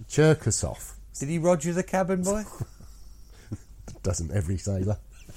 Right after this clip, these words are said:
Speaker 2: Ah,
Speaker 1: Now,
Speaker 2: that is a great name. I tr-, that is fantastic research by you. I have to point out to our listeners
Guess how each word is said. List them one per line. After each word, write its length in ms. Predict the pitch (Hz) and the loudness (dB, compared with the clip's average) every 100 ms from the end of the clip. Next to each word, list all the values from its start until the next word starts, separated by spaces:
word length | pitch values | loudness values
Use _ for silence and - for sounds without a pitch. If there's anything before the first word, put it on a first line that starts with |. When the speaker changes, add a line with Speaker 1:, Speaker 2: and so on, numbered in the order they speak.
| - - - - - - - - - - - - - - - | -16 -18 -16 -16 -14 -14 -16 -14 -12 -12 -12 -10 -10 -10 -8
Speaker 2:
Ah, 60 | - | 10
Speaker 1:
Now, 260 | 156 135 - - - | 12 12 10 0 4
Speaker 2:
that 220 | 285 240 | 6 8
is 160 | 262 226 | 8 8
a 40 | |
great 400 | 196 254 269 247 | 8 8 8 8
name. 380 | 180 143 139 127 135 | 4 4 2 -2 2
I 140 | 180 | 4
tr-, 300 | 165 - 226 - - - | 4 10 10 10 0 -2
that 160 | 226 | 2
is 80 | 240 | 2
fantastic 600 | - 202 - 226 - 196 | 2 0 2 0 0 -2
research 480 | 147 165 185 170 101 | -2 -2 0 0 0
by 120 | - | -2
you. 120 | 113 147 | 0 6
I 240 | 185 196 | 6 8
have 120 | 196 | 6
to 60 | - | 2
point 240 | - 196 | 0 2
out 220 | 180 165 - | 4 2 2
to 100 | 131 | 0
our 120 | 123 | 0
listeners 420 | 131 135 117 95 | 0 -2 -4 -8